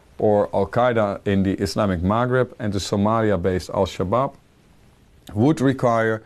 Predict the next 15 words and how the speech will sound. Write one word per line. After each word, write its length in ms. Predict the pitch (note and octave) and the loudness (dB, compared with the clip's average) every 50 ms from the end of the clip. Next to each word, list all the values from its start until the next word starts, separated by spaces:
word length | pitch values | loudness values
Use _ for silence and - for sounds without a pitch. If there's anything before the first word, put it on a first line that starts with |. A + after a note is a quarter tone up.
| _ _ _ _ - - - _ _ _ _ | _ _ _ _ -20 -20 -20 _ _ _ _
greater 600 | - A#2 A#2 B2+ D3 D#3 D3+ - D3+ D#3 D3+ - - - | 0 2 4 4 4 2 0 -2 -2 -2 -2 -2 -4 -6
and 240 | - G2 G2 F#2+ | -4 -2 0 2
more 340 | G2+ A2 A#2+ B2 B2+ C3 B2 G#2+ | 2 4 4 4 2 0 0 -2
holistic 580 | G2 G2+ G#2 G#2 G#2+ G#2 - - A#2+ G#2+ - - - | -2 0 0 0 0 -2 -2 -4 -4 -4 -4 -4 -4
efforts. 500 | A2+ G2+ - - - - - - - - _ _ _ _ _ _ _ _ - - - - _ - | -4 -4 -4 -6 -10 -10 -12 -18 -20 -20 _ _ _ _ _ _ _ _ -20 -20 -20 -20 _ -6
And 140 | G2+ F#2 E2 | -4 -4 -2
he 100 | F2 F#2 | -2 -2
said, 480 | E2 - - D3 D3 D3+ - - - - - | -2 -2 0 2 2 2 0 -2 -4 -12 -10
and 100 | G#2+ F#2 | -8 -6
here's 220 | F2+ F2+ E2+ - | -4 -4 -6 -8
a 40 | F#2 | -10
quote, 460 | - - - B2 B2+ B2+ B2+ B2+ - - - - - - - - - _ - | -12 -6 -2 0 2 2 2 -2 -4 -10 -20 -20 -20 -20 -20 -20 -20 _ -4
"Military 640 | G#2 G2 G#2+ B2 C#3+ E3 D#3 - - D3+ C#3 C3+ | 0 2 4 4 4 2 0 0 0 0 2 0
advances, 640 | B2 - - A2+ G#2+ G2+ F2+ E2+ - F2 E2 - - | 0 -2 -2 -2 -2 -2 -4 -8 -12 -14 -16 -14 -10
important 760 | - A2+ G#2 F#2 - - C#3 D#3 D#3 D3+ D#3 D#3 C#3 C3 - | -6 -4 -4 -2 0 2 2 4 2 2 0 -4 -4 -4 -6